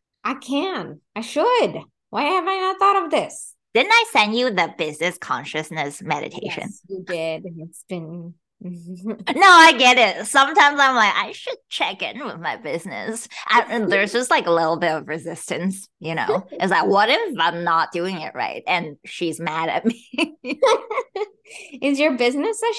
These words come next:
Speaker 1: she or a he?
Speaker 2: Pretty sure it's a she.
Speaker 1: I don't know if mine is a she or a he. I, I know, so my higher self is actually a he.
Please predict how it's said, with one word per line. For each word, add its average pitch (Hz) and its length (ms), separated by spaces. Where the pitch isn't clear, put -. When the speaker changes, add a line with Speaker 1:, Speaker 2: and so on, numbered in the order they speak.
Speaker 1:
she 254 220
or 285 180
a 233 80
he? - 500
Speaker 2:
Pretty 302 240
sure 185 280
it's 147 200
a 139 60
she. - 480
Speaker 1:
I 220 100
don't 370 200
know 226 200
if - 140
mine 170 220
is 175 180
a - 80
she 165 260
or 131 100
a - 60
he. 160 300
I, 247 260
I - 140
know, 226 480
so 240 220
my 233 200
higher 233 380
self 214 340
is 185 140
actually 175 460
a 156 40
he. - 480